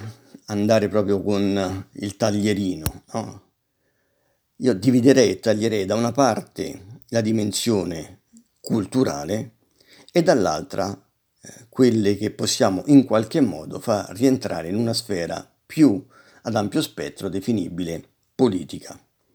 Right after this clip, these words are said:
E qui entra in campo un giudizio, una valutazione che penso debba accompagnare il nostro studio sulla,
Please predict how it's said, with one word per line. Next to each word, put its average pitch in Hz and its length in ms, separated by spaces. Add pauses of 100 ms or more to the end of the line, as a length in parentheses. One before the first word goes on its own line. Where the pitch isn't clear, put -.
(460)
E 139 140
qui 151 360 (1600)
entra 110 420
in 92 180
campo 113 680 (380)
un 95 640
giudizio, 101 500
una 92 100
valutazione 98 1000 (260)
che - 140
penso 107 440
debba 95 400
accompagnare 98 680
il 92 80
nostro 92 300
studio 98 340
sulla, 92 500